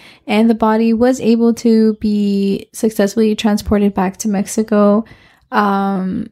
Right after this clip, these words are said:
so I don't know. It kind of makes me, ¿cómo se dice? Like, mm, I don't know what the right word is. Like, no me da gusto, pero me da gusto that she,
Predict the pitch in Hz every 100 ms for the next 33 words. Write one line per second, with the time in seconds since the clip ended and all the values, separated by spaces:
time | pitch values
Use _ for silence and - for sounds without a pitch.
0 | _ _ _ - - 240 214 208 220 214
1 | 196 190 220 247 254 269 262 - - -
2 | _ _ - 226 226 - 233 220 220 220
3 | 226 _ _ _ 247 240 254 226 220 233
4 | 226 214 202 - - 302 330 330 269 247
5 | 269 262 240 220 180 180 190 - 220 226
6 | 247 277 277 226 220 226 240 233 214 208
7 | 202 208 220 220 214 202 - 214 202 202
8 | 208